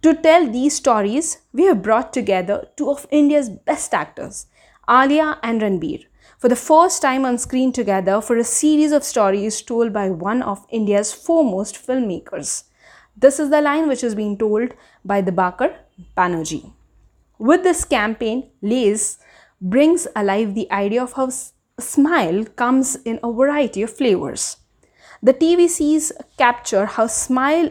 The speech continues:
is a universal language, and sharing a package of Lay's chips with a smile can help build connections effortlessly. I hope you have liked the podcast episode that I've shared with you.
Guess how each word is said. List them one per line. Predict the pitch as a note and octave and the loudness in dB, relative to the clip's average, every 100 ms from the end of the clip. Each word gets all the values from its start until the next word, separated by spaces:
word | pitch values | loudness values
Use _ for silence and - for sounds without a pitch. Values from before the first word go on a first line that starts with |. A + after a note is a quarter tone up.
| - | 0
is | A3 G#3+ G#3 | -2 -2 -4
a | G3+ G3+ | -4 -4
universal | B3 C4+ C#4+ G#3+ A3 - G#3+ | 2 2 4 0 -2 -2 -2
language, | G3+ G3 G3+ F3 | -2 -2 -4 -6
and | E3+ G#3+ | -6 -8
sharing | - - D4 D4+ D#4+ | -8 -2 2 2 2
a | C4+ | 0
package | - G#3 G#3 - - - _ - - - | 0 -2 -2 -8 -14 -20 _ -20 -18 -4
of | G#3 G#3 | -2 -2
Lay's | A3+ A#3 A#3 A3+ - - | 0 2 2 -2 -8 -2
chips | - C#4 - - - | 4 4 2 -10 -4
with | G#3+ C4+ | 0 2
a | C#4 | 0
smile | - F#3+ F3+ | -2 -6 -6
can | - G#3+ | -8 -12
help | F#3+ - D4+ D4 F#3 | -12 -4 0 0 -2
build | F3+ A3 - | -4 -4 -8
connections | A3+ F#3+ E3+ - D4 F4 - _ _ _ _ - | -8 -8 -8 -2 -2 -2 -8 _ _ _ _ -4
effortlessly. | A3 G3+ F3+ - D#3 - - - _ _ _ _ _ _ _ _ _ _ _ _ _ _ | -2 0 -2 -2 -4 -4 -8 -10 _ _ _ _ _ _ _ _ _ _ _ _ _ _
I | G3+ G#3 | -2 -2
hope | - C#4 D#4+ F#4 | -4 0 0 0
you | C4+ | 0
have | B3 - | 0 -2
liked | G3+ G#3+ | -4 -4
the | A#3 | -6
podcast | A3 G3 G3 G#3 G#3 | -6 -6 -4 -8 -6
episode | F#3+ - - D#4+ A#4+ | -8 -8 -8 -8 -6
that | E4 | -6
I've | G#3 - | -6 -8
shared | - A3 G3 | -6 -4 -4
with | - - | -6 -8
you. | - - | -14 -14